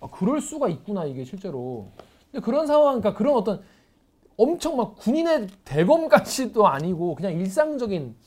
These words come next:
그런 상황에도 그렇게 나설 수 있는 용기. 왜냐면 나 그냥 지나쳐도 그만인 거잖아요, 사실은. 근데 거기에 당연히 내가 가서 이거를 막는 게 되게 당연하다고 생각하는 용기, 그리고 실제 그거를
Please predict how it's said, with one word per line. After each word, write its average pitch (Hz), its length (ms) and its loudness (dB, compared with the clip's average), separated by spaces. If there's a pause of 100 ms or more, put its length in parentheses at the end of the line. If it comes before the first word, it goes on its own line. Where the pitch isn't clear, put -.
(320)
그런 214 220 -4
상황에도 240 400 0
그렇게 180 180 -6
나설 165 240 0
수 254 100 -12
있는 220 160 -4
용기. 190 320 -4
왜냐면 254 280 0
나 226 100 -2
그냥 240 200 -6
지나쳐도 277 420 -8
그만인 214 300 -4
거잖아요, 147 260 -6
사실은. 127 420 -12 (640)
근데 254 120 -6
거기에 226 640 -2 (320)
당연히 349 460 0
내가 175 300 2
가서 143 360 -6
이거를 135 380 -4 (180)
막는 160 640 -2
게 185 120 0
되게 160 240 -4 (320)
당연하다고 254 480 2
생각하는 214 340 -4
용기, 156 200 -4
그리고 165 140 -4
실제 - 180 -8
그거를 190 340 0